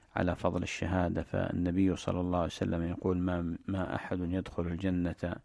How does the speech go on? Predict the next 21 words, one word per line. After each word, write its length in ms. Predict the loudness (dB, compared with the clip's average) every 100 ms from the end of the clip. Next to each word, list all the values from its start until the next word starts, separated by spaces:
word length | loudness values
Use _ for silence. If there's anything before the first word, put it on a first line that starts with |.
| _ -20 -20 -20 -8
يحب 420 | -6 2 4 6
أن 200 | 6 6
يرجع 440 | 6 6 2 0 2
إلى 200 | 2 0
الدنيا 580 | 0 2 4 6 4 0 -6 _ _ -20 -20 _ _
وله 460 | 4 6 6 4 2
ما 240 | 2 2
على 200 | 2 2
الأرض 360 | 2 2 0 2
من 180 | 0 0
شيء 280 | 0 4
إلا 160 | 8 8
الشهيد 560 | 6 2 4 4 2 -4 -20 _ -4
يتمنى 640 | 2 4 6 6 4 2
أن 60 |
يرجع 460 | 4 4 2 -2 -2
إلى 160 | -2 -2
الدنيا 360 | 0 2 2
فيقتل 560 | 0 -2 -2 -4 -4 0
عشر 340 | -2 -2 -2
مرات 520 | 2 2 2 0 -4